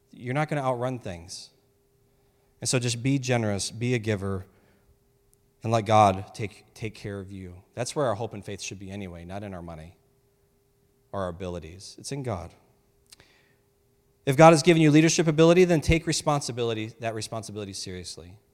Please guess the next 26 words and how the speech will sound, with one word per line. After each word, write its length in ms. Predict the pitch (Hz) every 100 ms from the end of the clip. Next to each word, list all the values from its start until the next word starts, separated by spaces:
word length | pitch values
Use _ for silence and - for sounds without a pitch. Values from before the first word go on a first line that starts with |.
| _ _ _
We 60 | -
need 120 | 208
leaders 340 | 143 131 127 107
in 60 |
the 80 | 98
church. 560 | - 107 85 - - -
We 40 | 156
need 140 | 175
leaders 340 | 135 147 143
in 100 | 131
the 100 | 120
homes. 520 | 110 107 95 95 - - _ _ _ _ _ _ _ _ _ _ _ -
We 80 |
need 160 | 147 190
leaders. 560 | 170 208 95 - - - _ _ _ _ _ _ _ _ _ _ _ _ _ _ _ _ _ _ _ _ _
But 100 | 127
a 40 |
lot 140 | 135 165
of 60 |
people 200 | 160 156
are 100 | 135
so 180 | 113 170
hesitant 420 | 151 160 147 123
to 80 | 107
step 360 | 98 - 120 135
up. 240 | 104 -